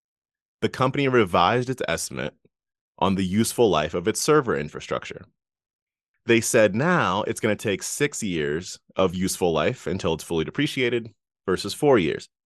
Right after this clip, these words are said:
Why is that important for those folks that are not deep into income statements? Depreciation is when you take an asset and you say, "Over the,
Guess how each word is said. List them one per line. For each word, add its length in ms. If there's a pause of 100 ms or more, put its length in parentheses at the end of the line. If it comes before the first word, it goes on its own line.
(440)
Why 160
is 80
that 140
important 440
for 160
those 220
folks 320
that 260 (460)
are 100
not 260
deep 220
into 200
income 260
statements? 460 (880)
Depreciation 1000 (1000)
is 140
when 120
you 100
take 300
an 80
asset 460 (800)
and 80
you 40
say, 200
"Over 280
the, 180